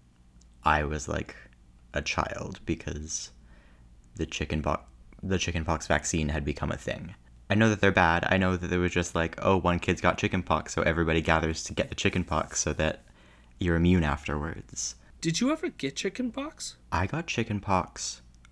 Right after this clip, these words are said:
Speaker 1: I think, two or three times. I probably need to go. I don't know if I was vaccinated as well, and it just didn't take or something, but I probably need to, like, go see about getting a vaccine again just to see, because,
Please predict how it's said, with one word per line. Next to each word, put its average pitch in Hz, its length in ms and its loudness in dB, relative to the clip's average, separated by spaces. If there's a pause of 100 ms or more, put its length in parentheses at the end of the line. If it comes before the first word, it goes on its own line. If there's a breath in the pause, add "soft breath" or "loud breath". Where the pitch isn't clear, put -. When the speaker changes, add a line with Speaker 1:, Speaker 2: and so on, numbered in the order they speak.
Speaker 1:
I 87 100 0
think, - 340 -6
two 85 280 -2
or 92 80 2
three 78 300 -2
times. - 640 -6 (100)
I 76 80 4
probably 82 480 0
need 78 180 0
to 80 80 -6
go. 71 460 -2 (180)
I - 80 2
don't 95 160 0
know 82 140 2
if 85 100 -2
I 80 80 4
was 80 160 2
vaccinated 76 560 0
as 73 160 -4
well, 82 440 0 (680)
and 78 120 -4
it 76 80 -6
just 69 200 -6
didn't - 240 -6
take - 280 -8
or - 60 0
something, 82 520 -6 (1120)
but 78 300 2 (440)
I 87 60 -4
probably 80 500 -2
need 80 160 -6
to, 85 120 -4
like, - 280 -6 (300)
go - 200 -2
see - 240 -6
about - 220 -10
getting - 260 -6
a - 40 -10
vaccine - 440 -10
again - 400 -10 (140)
just - 400 -14 (100)
to - 120 -12
see, 92 340 -2
because, 73 600 -2